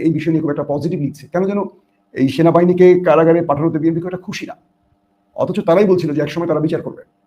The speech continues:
কেন যেন সবাই চাপিয়ে দিচ্ছে দায়টা জামাতের ঘাড়ে, ঘাড়ে, কারণ তাজুল ইসলাম প্রসিকিউশনে আছে।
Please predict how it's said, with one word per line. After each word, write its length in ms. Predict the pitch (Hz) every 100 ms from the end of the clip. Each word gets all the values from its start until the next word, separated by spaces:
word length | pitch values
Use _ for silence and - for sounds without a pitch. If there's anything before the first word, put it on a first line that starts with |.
| _ _ _ _ _ _ _ _ _ -
কেন 100 | 214 233
যেন 80 | 240
সবাই 120 | 196 196
চাপিয়ে 220 | 202 202
দিচ্ছে 160 | 175 180
দায়টা 180 | 156 156 143
জামাতের 320 | 139 135 123 147
ঘাড়ে, 160 | 143 - _ _ -
ঘাড়ে, 140 | 127
কারণ 120 | 185 226
তাজুল 180 | 175 165
ইসলাম 160 | 160 151
প্রসিকিউশনে 460 | 143 147 135 135 120
আছে। 120 | -